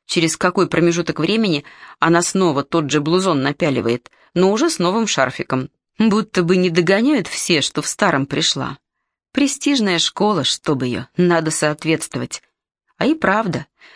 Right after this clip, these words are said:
взять вот так и сказать про лак, а потом поржать с пацанами. Кабанов откинулся на спинку стула и стал откровенно рассматривать математичку.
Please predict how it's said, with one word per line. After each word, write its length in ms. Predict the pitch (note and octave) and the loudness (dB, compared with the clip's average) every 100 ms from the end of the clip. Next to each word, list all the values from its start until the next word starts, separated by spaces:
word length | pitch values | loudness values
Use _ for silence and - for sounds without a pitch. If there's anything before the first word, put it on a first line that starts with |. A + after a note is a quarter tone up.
| - - | -10 -4
взять 340 | G3 F#4 C4+ | 0 0 0
вот 200 | D#3 D#3 | -2 0
так 220 | C3+ - | -2 -2
и 100 | C#4+ | -4
сказать 500 | - D#4+ D4+ D#3+ - | -2 0 0 0 -2
про 220 | - F#3+ | 0 2
лак, 340 | F3 A#2 - - _ _ | 2 0 -4 -20 _ _
а 100 | G#3 A3 | -4 -2
потом 340 | C#4 F4 D4+ | 0 2 2
поржать 500 | - C#3+ C#3 G3+ G#3+ | 2 0 0 -2 -4
с 40 | |
пацанами. 640 | - F3+ G3 F3+ E3+ D#3+ E3 _ _ _ _ _ _ _ - | -6 -4 -2 0 0 -2 -6 _ _ _ _ _ _ _ -4
Кабанов 480 | F#3 G3+ D4+ D#4 A#3+ | 0 2 2 2 0
откинулся 520 | A3+ B3 A#3+ A3 G3+ | 0 0 0 0 -2
на 120 | G3 | -2
спинку 340 | - G#3 F#3+ | -2 -4 -2
стула 460 | G3 - C#4+ B3 E3 - - - - | -6 -2 2 2 0 -6 -20 -16 -6
и 100 | - | -4
стал 200 | - C#4+ | 0 0
откровенно 600 | C4+ A3 G#3 F#3+ A3 A#3+ | 2 0 0 2 0 0
рассматривать 640 | B3 - F3 C#3+ D#3+ D#3+ | 0 0 0 0 0 0
математичку. 800 | F3+ E3+ G3 G3+ D3 A#2+ - - | 0 -2 -2 -2 -4 -6 -6 -12